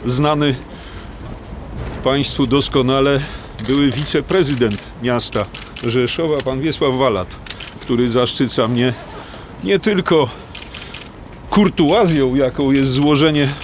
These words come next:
podpisu na tym ważnym dokumencie, ale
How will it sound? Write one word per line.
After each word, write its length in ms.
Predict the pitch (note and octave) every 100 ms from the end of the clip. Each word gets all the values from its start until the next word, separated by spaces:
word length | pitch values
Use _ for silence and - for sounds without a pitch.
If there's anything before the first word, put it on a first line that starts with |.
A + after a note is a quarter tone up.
| - -
podpisu 600 | C#3 - D#3 - D#3+ C#3+ - - - - - - - -
na 200 | C3 C3+
tym 220 | D#3+ C#3
ważnym 480 | C3+ D3 D3 D#3 D3
dokumencie, 880 | D#3+ - D#3+ D#3 E3 D#3 D#3+ D3+ D3
ale 200 | C#3+